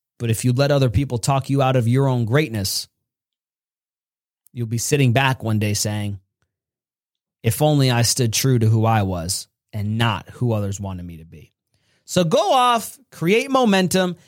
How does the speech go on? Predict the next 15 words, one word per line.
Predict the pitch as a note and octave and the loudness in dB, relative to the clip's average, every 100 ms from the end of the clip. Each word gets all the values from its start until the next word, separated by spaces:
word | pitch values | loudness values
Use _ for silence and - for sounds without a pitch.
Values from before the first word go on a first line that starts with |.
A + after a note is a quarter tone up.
| - | -8
and | C#3+ F#3 | -2 0
understand | A3+ F#3+ F#3+ F#3 | 0 0 0 0
that | D#3 C#3 | 0 0
people | G3 F3+ | -2 -2
are | D#3+ | -2
gonna | C#3+ | -2
talk | - F3 G#3 G3+ | 0 0 0 -2
their | A3 | -4
trash, | - E3 D#3+ D#3+ - | -2 0 2 0 -2
put | - G3+ | -4 -4
you | G#3+ F#3+ | -4 -4
down, | E3 D#3+ D#3+ | -2 0 -2
say | C#3+ D#3 D#3+ | 0 0 2
bad | D#3 D3 - | 2 0 -2
things. | G#2+ F2+ D#2+ - | -6 -8 -10 -16